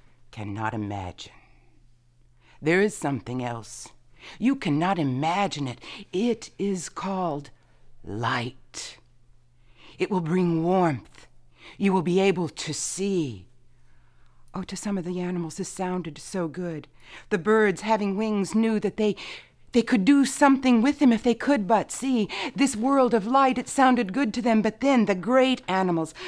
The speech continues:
the hunters stood. It was Bear who spoke for them.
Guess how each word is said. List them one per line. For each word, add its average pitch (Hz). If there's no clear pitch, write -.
the 226
hunters 240
stood. 208
It 220
was 214
Bear 254
who 190
spoke -
for 170
them. 147